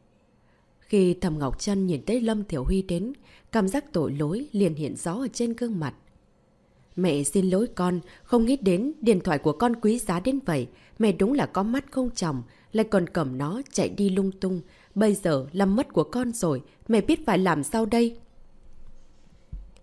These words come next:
Thẩm Ngọc Trân xin lỗi đến cực điểm. Khi nghe đến điều này, Lâm Thiểu Huy lắc đầu an ủi. "Mẹ, cái điện thoại kia không tính là gì, mất rồi thì thôi. Nhưng mà."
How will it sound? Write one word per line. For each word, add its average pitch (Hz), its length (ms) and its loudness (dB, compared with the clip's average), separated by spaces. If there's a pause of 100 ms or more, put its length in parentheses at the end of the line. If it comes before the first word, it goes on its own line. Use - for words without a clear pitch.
(420)
Thẩm 196 200 2
Ngọc - 200 -4
Trân 185 280 -2
xin 175 280 0
lỗi 165 160 -2
đến 269 160 -2
cực 156 280 -4
điểm. 147 300 -4 (360)
Khi 185 320 2
nghe 180 180 0
đến 254 240 -2
điều 143 180 -2
này, 135 340 -6 (340)
Lâm 208 260 0
Thiểu 143 160 -2
Huy 170 220 0
lắc 226 220 -6
đầu 151 340 -4
an 180 260 -4
ủi. 147 260 -2 (640)
"Mẹ, 156 320 0 (260)
cái 277 120 6
điện 185 220 4
thoại 143 180 -2
kia 180 280 0
không 208 260 0
tính 233 240 -2
là 156 140 0
gì, 135 340 -4 (140)
mất 240 260 0
rồi 139 240 -2
thì 127 200 -6
thôi. 170 260 -2 (500)
Nhưng 214 280 2
mà." 139 680 -4